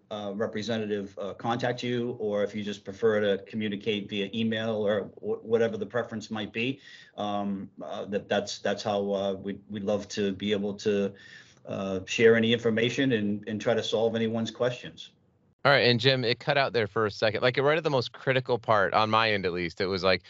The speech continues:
Speaker 2: "You can go to w w w dot a-"
Speaker 1: Oh, okay.
Speaker 2: <laughs> Uh, so
Speaker 1: Sorry about
Speaker 2: it was,
Speaker 1: that.
Speaker 2: it's Actega, A C T E G A dot com, correct?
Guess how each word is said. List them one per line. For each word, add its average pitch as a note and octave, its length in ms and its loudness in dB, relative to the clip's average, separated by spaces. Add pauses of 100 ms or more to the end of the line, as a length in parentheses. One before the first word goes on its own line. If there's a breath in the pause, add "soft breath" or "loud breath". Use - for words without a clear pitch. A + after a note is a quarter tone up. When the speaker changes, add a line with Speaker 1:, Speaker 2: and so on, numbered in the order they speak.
(180 loud breath)
Speaker 2:
"You D#3+ 80 4
can F3+ 60 4
go E3+ 120 8
to D3 80 4
w D#3 300 4
w D3 240 4
w C3+ 320 4
dot A#2+ 300 4
a-" - 100 4 (1000)
Speaker 1:
Oh, E3 260 6
okay. D3 440 4
Speaker 2:
<laughs> - 20 -6
Uh, B2 120 2
so D3 160 2
Speaker 1:
Sorry A2 120 2
about - 180 -4
Speaker 2:
it - 20 6
was, D3+ 100 4
Speaker 1:
that. B2 120 -2
Speaker 2:
it's D3 180 -2
Actega, D#3 600 0
A D#3 240 2
C D#3 360 -2
T D3 300 -2
E C#3 320 -2
G B2 320 0
A A#2+ 360 4
dot A2 340 4
com, F2+ 360 2
correct? A2 460 0